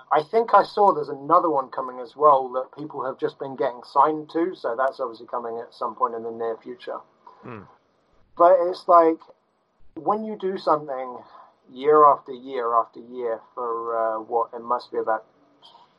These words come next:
Speaker 1: twenty-five years now, um, when you're releasing a game that, yeah, at the beginning, they were building up bit by bit by bit. It was like, "All right,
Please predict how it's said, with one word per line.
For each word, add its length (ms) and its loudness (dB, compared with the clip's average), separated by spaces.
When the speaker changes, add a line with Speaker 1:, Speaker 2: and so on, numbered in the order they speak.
Speaker 1:
twenty-five 680 2
years 320 -6
now, 300 2
um, 560 2
when 280 2
you're 120 2
releasing 600 2
a 80 -8
game 520 0
that, 320 -2
yeah, 380 4
at 120 2
the 100 -2
beginning, 640 0
they 120 6
were 160 4
building 420 4
up 300 0
bit 160 -4
by 160 2
bit 180 -4
by 140 -6
bit. 300 -2
It 100 -4
was 160 -14
like, 320 -4
"All 120 6
right, 300 4